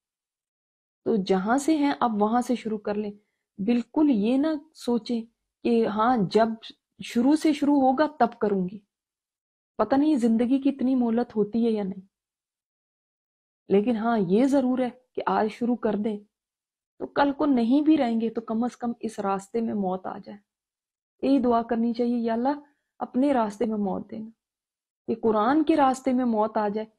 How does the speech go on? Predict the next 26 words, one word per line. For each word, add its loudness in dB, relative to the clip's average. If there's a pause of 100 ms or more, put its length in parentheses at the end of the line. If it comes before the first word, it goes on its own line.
(300)
इसका -2
इल्म 2
लेते 4
हुए 0
मौत -2
आ -4
जाए, -6
तो -8 (220)
कितनी -8
खुशकिस्मती -8
की -12
बात -14
है। -18 (1080)
चाहे -2
थोड़ा-थोड़ा 0
करके -2
ही 0
सीख -6
रहे -6
हो, -12 (300)
लेकिन 0
कुरान -2
के -6
तालिबे 0 (160)
इल्म 0
कहलाएं। -4